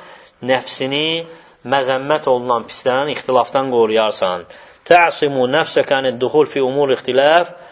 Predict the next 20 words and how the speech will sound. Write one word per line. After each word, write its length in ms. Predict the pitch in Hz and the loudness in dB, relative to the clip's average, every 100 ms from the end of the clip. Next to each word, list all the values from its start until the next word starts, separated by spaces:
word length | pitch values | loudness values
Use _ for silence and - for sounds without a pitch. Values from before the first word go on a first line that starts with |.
| - - - | -20 -16 2
vəl 180 | 131 127 | 2 4
firqə 380 | - 143 139 131 | 2 2 2 2
ləti, 320 | 127 - 131 - | 2 0 -8 -8
vəl 300 | - 139 127 | 0 0 0
firqətü 540 | - 160 - 135 131 120 | 2 2 4 0 0 0
ləti 300 | 131 139 117 | 0 0 -2
zəmməhəl 380 | 123 123 120 113 | -2 -2 -4 -6
İslam." 240 | - 104 | -6 -2
Həmçinin 460 | 143 156 147 131 127 | -2 -2 -4 -2 0
də 100 | 131 | -2
İslamın 580 | - 139 131 147 139 - - - - _ _ 123 | 0 2 2 2 -2 -6 -20 -20 -20 _ _ -4
məzəmmət 560 | 127 131 131 147 143 127 | 0 0 0 -2 -2 -4
etdiyi, 300 | - 113 104 | -4 -8 -2
tənbih 420 | 131 131 156 151 | -2 0 0 2
etdiyi 680 | 135 - 135 143 156 175 170 - - - _ - | -2 -4 -4 -2 -2 -4 -8 -20 -20 -20 _ -6
ixtilaflara 840 | 131 - 131 123 - 127 131 143 156 160 - - - | -6 -2 2 2 4 2 4 2 0 -2 -10 -20 -2
öz 180 | 147 139 131 | 0 2 0
nəfsivi 400 | 117 - 123 139 | -4 -4 -2 0
atmaqdan, 540 | 120 - 117 110 | 0 0 -2 2
o, 100 | 127 | 0